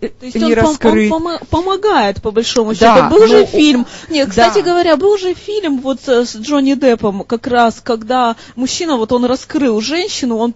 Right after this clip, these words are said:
Speaker 2: просто взял мне мозги и достал, перепрограммировал и сделал из нее актрису.
Speaker 1: Может быть, но я, я
Speaker 2: Там
Speaker 1: этого
Speaker 2: как
Speaker 1: не
Speaker 2: раз,
Speaker 1: знаю.
Speaker 2: кстати,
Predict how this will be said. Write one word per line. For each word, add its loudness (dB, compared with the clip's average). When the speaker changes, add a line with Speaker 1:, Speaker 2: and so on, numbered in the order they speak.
Speaker 2:
просто -4
взял -2
мне -4
мозги -6
и -4
достал, -6
перепрограммировал -6
и -10
сделал -8
из -10
нее -6
актрису. -10
Speaker 1:
Может -8
быть, -8
но 0
я, 0
я -4
Speaker 2:
Там 2
Speaker 1:
этого -2
Speaker 2:
как -2
Speaker 1:
не -2
Speaker 2:
раз, 2
Speaker 1:
знаю. 2
Speaker 2:
кстати, -4